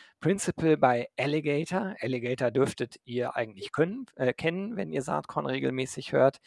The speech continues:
Das ist ja der H R Tech V C mit inzwischen neunzehn Beteiligungen. Benjamin Fisser, habe ich schon öfters drüber berichtet, gibt auch einen eigenen Podcast dazu. Und da ist, äh, Thomas, äh, eben in beratender Funktion mit am Start.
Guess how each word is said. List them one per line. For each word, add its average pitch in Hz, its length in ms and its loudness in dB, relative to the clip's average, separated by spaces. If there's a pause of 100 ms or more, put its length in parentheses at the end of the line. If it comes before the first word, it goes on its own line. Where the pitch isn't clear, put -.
(400)
Das - 140 -12
ist 135 120 -12
ja 120 120 2
der 113 240 -6 (200)
H - 220 -4
R - 160 -2
Tech - 460 -4
V 127 160 -8
C 165 340 -6
mit 147 180 -8
inzwischen 120 460 -8
neunzehn 131 560 0
Beteiligungen. 139 800 4 (420)
Benjamin 127 420 0
Fisser, 147 400 2
habe 139 140 -2
ich - 80 -8
schon - 180 -10
öfters 123 380 2 (120)
drüber 123 260 2
berichtet, 113 400 -6
gibt - 160 -10
auch - 80 2
einen 120 80 -4
eigenen 113 260 -8
Podcast - 480 -4
dazu. 117 400 0 (440)
Und 113 200 -6
da 123 120 2
ist, 135 220 -4
äh, 117 160 -4
Thomas, 120 520 -2
äh, 117 220 -2
eben 113 340 -8
in 120 140 -12
beratender 110 400 -4
Funktion 113 440 -6
mit 110 180 -6
am 110 200 -8
Start. - 480 0